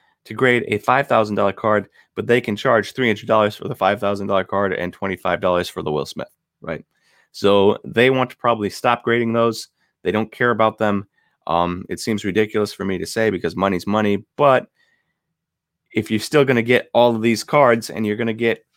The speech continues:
three hundred dollar bills to grade one card instead of twenty-five dollar bill, I know which one I'm choosing, especially if I just bought a company for nine hundred thirty million dollars. So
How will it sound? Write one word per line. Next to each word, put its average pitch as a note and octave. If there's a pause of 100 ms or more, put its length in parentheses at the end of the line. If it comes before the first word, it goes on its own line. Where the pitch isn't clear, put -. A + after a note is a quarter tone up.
(400)
three D#3+
hundred B2+
dollar A2+
bills A2+ (100)
to A#2
grade A#2
one A2+
card A2
instead G#2+
of G2+
twenty-five D3+
dollar F#2+
bill, G2 (320)
I A#2
know C3+
which A#2
one A2
I'm A#2+
choosing, F#2
especially F#2+
if F#2+
I F#2
just F#2
bought F2+
a F#2
company -
for F#2
nine F2+
hundred F2+
thirty F2+
million E2+
dollars. D#2+ (500)
So G2+